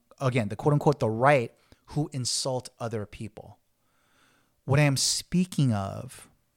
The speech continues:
however, is the masses. And when it comes to this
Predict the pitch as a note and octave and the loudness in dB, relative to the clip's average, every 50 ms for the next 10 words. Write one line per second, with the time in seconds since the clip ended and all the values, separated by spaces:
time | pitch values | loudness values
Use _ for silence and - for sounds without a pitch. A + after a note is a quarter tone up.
0 | _ - - A2+ G#2 G#2 G#2 G2+ - G2+ G2 G2+ G#2 - _ _ _ _ _ _ | _ -10 -6 -4 -2 -2 -2 -4 -4 -6 -8 -8 -8 -12 _ _ _ _ _ _
1 | _ _ _ _ _ _ - C3 B2+ B2 A#2+ A#2 A#2 A#2 A#2 A2+ - - - _ | _ _ _ _ _ _ -6 -4 -4 -4 -4 -4 -6 -6 -6 -6 -8 -10 -10 _
2 | _ _ _ _ _ _ _ _ _ _ _ _ _ _ _ _ _ _ - C3 | _ _ _ _ _ _ _ _ _ _ _ _ _ _ _ _ _ _ -8 -2
3 | A#2+ A2+ A2+ A#2 A#2+ B2 B2 B2+ B2+ - - - G2+ F#2+ G2+ G#2+ - - - - | 0 2 4 4 6 6 6 4 4 2 -2 -6 -8 -10 -12 -10 -10 -10 -12 -12
4 | - _ _ _ _ _ _ _ _ _ _ _ _ _ _ - B2+ A2+ A2+ G#2+ | -16 _ _ _ _ _ _ _ _ _ _ _ _ _ _ -10 -8 -6 -6 -6
5 | G#2 A#2+ A#2+ A#2+ A#2 - - - - C#3+ C#3+ D3+ D#3 D#3 D#3 D3+ - - - - | -4 -4 -4 -4 -4 -6 -8 -4 0 0 2 2 2 0 0 0 -2 -2 -4 -4
6 | - - - C3+ C3 B2+ A#2+ A#2+ A#2+ A#2 - | -4 -4 -2 -2 -2 -2 -2 -2 -2 -2 -4